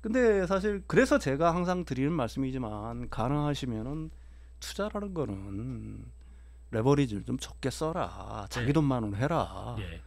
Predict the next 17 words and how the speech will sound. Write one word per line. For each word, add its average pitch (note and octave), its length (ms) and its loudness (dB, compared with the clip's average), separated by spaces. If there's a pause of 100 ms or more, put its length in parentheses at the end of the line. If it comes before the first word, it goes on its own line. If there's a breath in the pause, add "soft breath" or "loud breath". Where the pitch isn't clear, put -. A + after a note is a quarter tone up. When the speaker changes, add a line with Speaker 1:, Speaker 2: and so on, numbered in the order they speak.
(220 soft breath)
Speaker 1:
그럼 G#3+ 160 -6
사실 A3+ 260 4
뭐 A#3+ 160 4
지금 A3 200 -2
계좌가 G#3 340 6
이렇게 A3+ 180 2
녹아내려도 C3 960 4
Speaker 2:
네. C#3+ 240 2 (100)
Speaker 1:
사실 F#3+ 340 -2 (520 soft breath)
제가 F#3 300 6
계속 F3+ 340 -2
드리는 E3 260 0
말씀이지만 D3 800 0 (320 soft breath)
내가 E3+ 300 8
갖고 F#3 160 -2
있는 F3+ 220 4
주식이 A2+ 760 -4